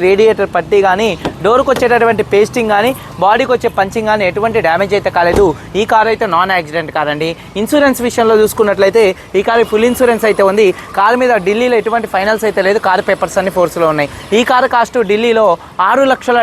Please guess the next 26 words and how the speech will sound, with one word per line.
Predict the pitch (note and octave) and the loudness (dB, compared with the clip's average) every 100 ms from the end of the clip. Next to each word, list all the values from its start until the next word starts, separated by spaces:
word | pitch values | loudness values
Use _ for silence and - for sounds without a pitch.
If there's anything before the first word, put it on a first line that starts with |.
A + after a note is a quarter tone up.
| F#3 | 0
డెబ్బై | E3+ A3 | 0 2
ఐదు | G#3+ G3+ | 2 2
వేల | G3 F#3+ | 0 0
రూపాయలు | - F3 | 0 -2
చెప్తున్నారు. | F3 - F#3 G3 C#4 - - | -2 -4 0 0 -2 -6 -4
ఇది | F3+ F#3 | -2 -2
ఫిక్స్డ్ | G#3+ C#4+ C4 | -2 0 2
రేటు | A3+ A3 | 2 2
కాదు, | A3 G#3+ | 2 0
ఇందులో | A3 A#3 A3 | -2 -2 -2
కొద్దిగా | F#3 G#3 F3 | 0 2 2
బార్గెనింగ్ | F3+ F#3+ G#3+ G3 | 0 0 -2 -2
అయితే | F#3 F3+ | -2 -2
ఉంది. | F#3+ A#3 - - | -2 -4 -6 -6
ఇంట్రెస్ట్ | G3 C4 - A#3 | -2 -2 0 -2
ఉంటే | G3+ | 0
కింద | A3 G3 F3+ | 0 0 0
టైటిల్స్లో | F#3+ A#3 G#3+ A3 G#3 | 2 0 2 0 2
ఉన్నటువంటి | G3+ F#3+ F#3 F3 C#3+ - - | 0 -2 0 0 -2 -6 -4
నెంబర్స్కి | E3+ G#3+ A3+ A3+ | -2 -2 -2 -2
అయితే | A#3+ A#3+ | -2 0
కాల్ | F#3 F3+ | 0 0
చేయండి | F3+ F3+ | 0 0
అండి. | G#3+ | 0
ఒకసారి | F#3 F#3+ F3 | 0 0 0
కారు | F3 | -2